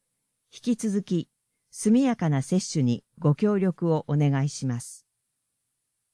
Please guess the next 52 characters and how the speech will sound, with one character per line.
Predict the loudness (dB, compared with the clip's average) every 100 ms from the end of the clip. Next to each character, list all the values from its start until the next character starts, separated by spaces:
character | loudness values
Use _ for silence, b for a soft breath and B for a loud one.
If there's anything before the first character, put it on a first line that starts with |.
| _ _ _ -4
ワ | -4
ク | -4 -4
チ | -2 0
ン |
の | -2
組 | -2 0 2
み | 2
合 |
わ | 0 -4
せ。 | -6 -8 -8 _ _ _ _ _ _ _ _ _ _ _
フ | -6 -2
ァ | -2
イ |
ザ | -2 0 0 -4 -4
ー、 |
フ | -2
ァ | -2
イ |
ザ | -2 -2 0 -2 -4
ー、 |
フ | -2
ァ | -2
イ |
ザ | -4 -6 -6 -10
ー、 | _ _ _ _
ま | -4 -2
た | 0
は | -2 -2 -8 _ _ -6
フ | -2
ァ | -2
イ |
ザ | -2 -2 0 -2 _
ー、 |
フ | -4
ァ | -2
イ | -2
ザ | -2 -2 -2 -6
ー、 | -4
モ | -2 0
デ | 0
ル | 0
ナ。 | -4 -8 _ _ _ _ _ _ _ _ -4
い |
ず | -2 0
れ | 2
も | 0 -2 _ _ -2
抗 | -2 0
体 | 0 -2
価 | -2 -2
は | -2
上 | -2 0 0
昇。 | -2 -2 -4 -8